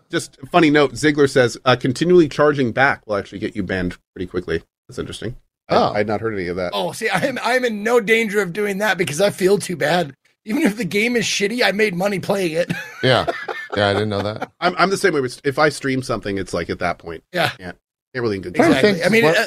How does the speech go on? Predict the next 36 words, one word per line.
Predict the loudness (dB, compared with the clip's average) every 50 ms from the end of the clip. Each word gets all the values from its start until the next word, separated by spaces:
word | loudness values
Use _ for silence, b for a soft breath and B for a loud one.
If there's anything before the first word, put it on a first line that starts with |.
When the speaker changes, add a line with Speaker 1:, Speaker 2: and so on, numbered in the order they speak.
| -4 -4
Speaker 1:
Yeah. | 2
Speaker 3:
like, | 2 4 4 4
Speaker 2:
what | 2
was | 0 0
the | 2
Speaker 3:
uh, |
Speaker 2:
last | 2 2 2 4
Speaker 3:
in | 4
my | 4 4
Speaker 2:
game | 2 2
I |
Speaker 3:
time | 2 2 2 2 2
on | 0 0
Speaker 2:
refunded? | -2 -4 -6
Speaker 3:
Steam, | -4 -2 0 0 0 0 -2 -4 -6
twenty-four | -4 0 2 4 4 4 6 6 4 6
hundred | 6 2 0 0 0
plus | 2 4 6 6 6
Speaker 1:
I | 6
don't |
think | 6 4
I've | 4
ever | 4
Speaker 3:
games, | 4 2
like, | 2 0 0
Speaker 1:
refunded | -2 -6 -12 -14
a | -12
game. | -8 -6
Speaker 3:
I | -6
think | -4 -2 0 4
I've | 4 4
Speaker 2:
I | 4
definitely | 4 0 0 0 2 2 2
Speaker 3:
refunded, | 2 2 -2 -4 -4
Speaker 2:
have. | -4 -4
Speaker 3:
like, | -6 -6